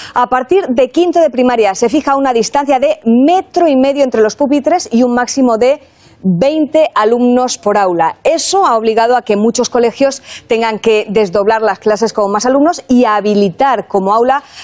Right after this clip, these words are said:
los rincones más insospechados. Almudena Talón. Entre las medidas que ha anunciado la Comunidad de Madrid se encuentra la de realizar dos millones de test rápidos, serían de antígenos.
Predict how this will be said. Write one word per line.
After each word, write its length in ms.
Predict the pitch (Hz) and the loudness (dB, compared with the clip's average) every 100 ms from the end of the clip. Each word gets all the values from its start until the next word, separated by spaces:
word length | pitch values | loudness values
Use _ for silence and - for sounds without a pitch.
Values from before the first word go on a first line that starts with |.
| - | -4
los 140 | 208 | 0
rincones 580 | 202 202 226 226 220 - | 0 0 -2 -2 -4 -4
más 400 | 208 214 247 262 | 0 2 0 0
insospechados. 640 | 277 269 - 247 311 269 233 | 0 0 -2 -2 0 0 -2
Almudena 320 | 208 240 233 | 0 0 0
Talón. 500 | 240 269 208 175 - _ _ _ - - - - - - _ - - - - - | 0 -2 -4 -10 -20 _ _ _ -20 -20 -20 -20 -20 -20 _ -20 -20 -20 -10 -4
Entre 240 | 233 214 | -2 0
las 200 | 202 190 | 0 0
medidas 460 | 214 220 226 220 - | 0 2 0 -2 -2
que 80 | |
ha 20 | 214 | -2
anunciado 300 | 202 214 208 | 0 0 0
la 100 | 202 | 0
Comunidad 420 | 202 202 202 196 | -2 0 0 0
de 80 | 196 | 0
Madrid 280 | 196 208 | 0 0
se 120 | 196 208 | 0 -2
encuentra 360 | 185 196 226 | -2 -2 0
la 100 | 220 | 0
de 80 | 185 | 0
realizar 380 | 180 175 226 220 214 | -2 -2 -2 -2 -2
dos 240 | 160 226 202 | 0 0 0
millones 400 | 202 202 214 190 | 0 0 0 -2
de 80 | 180 | -2
test 260 | 196 165 | -2 -2
rápidos, 640 | 220 233 226 247 320 - - | -4 0 0 0 -2 -8 -12
serían 420 | - 190 208 233 | -4 0 0 0
de 180 | 202 - | -2 -2
antígenos. 760 | 196 190 - 247 - 180 160 | -4 -2 0 -2 0 -2 -2